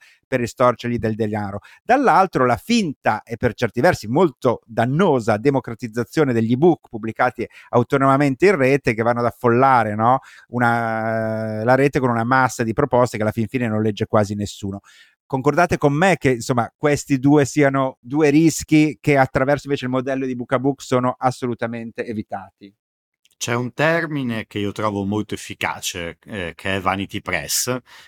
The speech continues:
Speaker 2: che accomuna sia, eh, la cosiddetta editoria a pagamento, eh, sia, diciamo, il self-publishing indiscriminato,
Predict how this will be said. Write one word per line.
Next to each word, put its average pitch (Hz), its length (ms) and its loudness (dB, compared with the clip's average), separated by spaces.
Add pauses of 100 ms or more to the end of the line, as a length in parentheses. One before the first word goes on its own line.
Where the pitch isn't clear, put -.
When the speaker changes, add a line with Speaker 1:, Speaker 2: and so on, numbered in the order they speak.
Speaker 2:
che 113 260 -2
accomuna 110 960 -4
sia, 98 640 -4
eh, 90 220 -12
la 80 120 -12
cosiddetta 92 420 -8
editoria 92 420 -6
a - 20 -10
pagamento, 98 880 -4 (300)
eh, 92 360 -6
sia, 98 680 -2
diciamo, 90 720 -8
il 113 200 -4
self-publishing 95 1400 -4
indiscriminato, 82 1200 -10